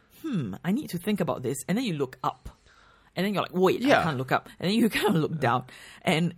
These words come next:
Speaker 1: it is a very kind of, um, it's, it's an unnatural imposition, right?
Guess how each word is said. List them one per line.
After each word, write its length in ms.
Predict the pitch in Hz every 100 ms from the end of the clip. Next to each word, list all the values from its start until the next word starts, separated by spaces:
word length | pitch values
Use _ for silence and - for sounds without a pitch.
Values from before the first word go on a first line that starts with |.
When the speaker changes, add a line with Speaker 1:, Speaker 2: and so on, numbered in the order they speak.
| -
Speaker 1:
it 180 | 190 - - -
is 240 | 185 165
a 60 | -
very 460 | 147 147 151 165 165
kind 320 | - 175 156
of, 300 | 113 - - _ _ _ _ -
um, 340 | 147 131 127 127 _ _ -
it's, 240 | 185 - -
it's 160 | 196 180
an 160 | 175 -
unnatural 960 | 156 156 151 160 - 185 170 165 165 170 _ _ _ _ _ -
imposition, 680 | 156 165 139 135 - 196 302 _ _ _ _ -
right? 300 | - 127 131